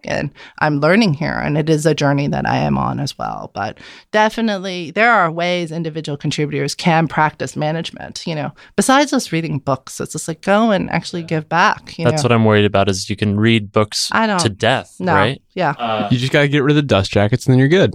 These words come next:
Speaker 1: Yeah.
Speaker 2: Oh, you're right. Uh, tangential to that is how, how would you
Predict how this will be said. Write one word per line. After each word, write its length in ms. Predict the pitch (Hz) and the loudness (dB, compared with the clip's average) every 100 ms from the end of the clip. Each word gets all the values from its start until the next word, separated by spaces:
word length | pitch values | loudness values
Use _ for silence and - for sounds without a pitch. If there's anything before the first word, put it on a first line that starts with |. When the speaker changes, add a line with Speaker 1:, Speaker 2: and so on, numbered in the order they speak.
| - | 0
Speaker 1:
Yeah. 160 | 175 151 | 0 4
Speaker 2:
Oh, 220 | 139 175 | 4 4
you're 240 | 131 113 117 | 4 4 2
right. 180 | 113 - 131 | -2 -6 0
Uh, 240 | 123 110 - | 0 0 -2
tangential 480 | 143 143 156 165 139 | 0 2 2 2 0
to 120 | 127 | 2
that 240 | 113 107 - | 2 0 -2
is 280 | 117 107 | -4 -4
how, 440 | - 123 131 139 - - - | -4 0 2 0 -4 -12 -12
how 220 | 120 131 | -2 2
would 180 | 147 143 | 2 2
you 460 | 160 147 127 95 | 2 4 2 0